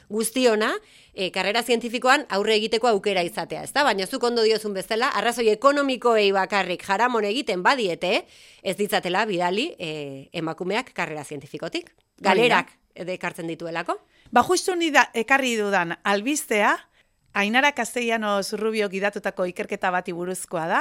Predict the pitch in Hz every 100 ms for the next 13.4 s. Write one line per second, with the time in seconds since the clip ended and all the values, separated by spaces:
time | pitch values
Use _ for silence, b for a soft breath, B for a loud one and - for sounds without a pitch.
0 | 339 240 202 165 180 226 156 269 - _
1 | _ - 233 247 226 214 190 196 196 175
2 | 175 294 - 208 202 190 180 180 180 202
3 | 359 466 208 196 233 - B B _ 220
4 | 226 311 330 208 214 160 - 156 156 151
5 | 151 151 160 196 202 196 - 233 254 285
6 | 240 185 185 214 220 190 190 226 220 185
7 | 180 165 - 180 185 196 175 170 175 196
8 | 175 170 165 170 165 156 247 269 226 165
9 | - 175 196 247 262 359 339 214 170 170
10 | 170 156 147 B B B B 196 185 208
11 | 220 214 - 160 180 175 208 208 208 220
12 | 262 170 151 180 208 185 185 185 190 -
13 | 196 214 240 277